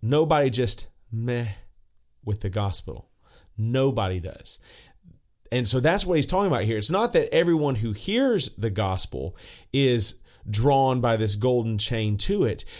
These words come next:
but that everyone who hears the gospel, because there is an attractiveness to it, and because there is a reality to it, and because there's a weightiness to it, everybody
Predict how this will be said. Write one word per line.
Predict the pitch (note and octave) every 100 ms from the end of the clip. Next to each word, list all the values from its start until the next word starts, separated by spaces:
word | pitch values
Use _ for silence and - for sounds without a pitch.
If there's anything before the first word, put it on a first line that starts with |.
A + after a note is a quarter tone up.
| -
but | A#2+
that | A2 -
everyone | E3 G3 G#3+ F#3+
who | D#3+
hears | C#3+ D3+ C#3+
the | B2+
gospel, | C#3+ D3+ - G#2
because | A2 C#3 E3+
there | E3+
is | D3+
an | C3
attractiveness | A2+ - B2+ C#3+ - A2 G#2+ G#2+
to | - D#3 C3+
it, | G2 -
and | A2
because | G#2+ G#2+ D3+ D#3+ C3
there | A#2+
is | F#2 B2 A2+ - - -
a | A#2
reality | A#2+ A2+ A#2+ D3 C3+ G#2+
to | G2+ D3+
it, |
and | A2
because | G#2 C3 C3
there's | A#2+ G2+
a |
weightiness | F#2+ A2+ D3+ A#2+ G#2
to | -
it, | B2 - - - -
everybody | E3+ G#3 B3 F#3+ G3 F3+ E3 C3+